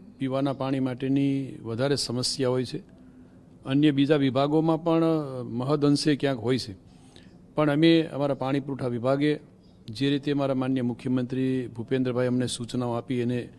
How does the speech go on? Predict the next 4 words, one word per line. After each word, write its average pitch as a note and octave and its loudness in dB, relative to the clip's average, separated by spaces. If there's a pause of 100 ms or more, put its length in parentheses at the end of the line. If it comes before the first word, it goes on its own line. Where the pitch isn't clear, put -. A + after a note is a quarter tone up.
(300)
અગાઉથી D3+ 4
ગાઈડ C3+ 2
કરીને C3 4 (580)
કે C#3+ 2